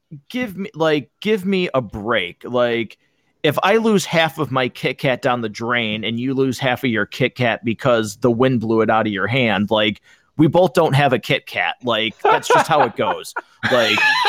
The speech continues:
Speaker 1: like, nobody cares.
Speaker 2: I mean,
Speaker 1: But
Speaker 2: to be fair, I would care about losing a Kit Kat. I would feel terrible for you 'cause that's, like, literally my favorite candy bar.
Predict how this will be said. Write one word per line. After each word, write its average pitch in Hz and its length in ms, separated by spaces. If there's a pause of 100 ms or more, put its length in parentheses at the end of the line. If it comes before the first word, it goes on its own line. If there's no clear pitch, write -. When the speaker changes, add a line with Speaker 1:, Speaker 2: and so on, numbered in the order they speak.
(1700)
Speaker 1:
like, 143 220
nobody 226 340
cares. 190 500 (1700)
Speaker 2:
I 160 80
mean, 147 200
Speaker 1:
But 98 100
Speaker 2:
to 175 80
be 143 100
fair, 135 400
I 147 120
would 139 160
care 127 160
about 110 260
losing 110 240
a 101 60
Kit - 240
Kat. 95 200
I 113 120
would 113 140
feel 113 140
terrible 107 340
for 110 180
you 107 80
'cause 110 140
that's, 117 200
like, 117 180
literally 117 320
my 107 120
favorite 104 300
candy 98 220
bar. - 220